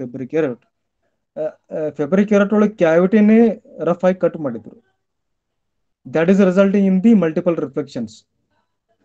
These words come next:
And, uh, main pa-, main thing contributing for the ray, what you can say, the lasing spot formation. Okay, but here it is not so. Your arterial layer is totally smooth,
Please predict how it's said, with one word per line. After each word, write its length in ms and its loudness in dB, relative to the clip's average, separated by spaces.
And, 180 -4
uh, 800 -6
main 180 2
pa-, 180 -2
main 240 -2
thing 120 -4
contributing 540 -6
for 180 -6
the 80 -4
ray, 300 -6
what 160 -8
you 100 -14
can 180 -8
say, 180 -10
the 120 -8
lasing 280 -10
spot 200 -12
formation. 380 -20
Okay, 180 -20
but 220 -4
here 180 4
it 100 0
is 140 -2
not 200 -4
so. 60 -6
Your 160 -4
arterial 240 0
layer 140 2
is 60 -2
totally 300 -4
smooth, 280 -8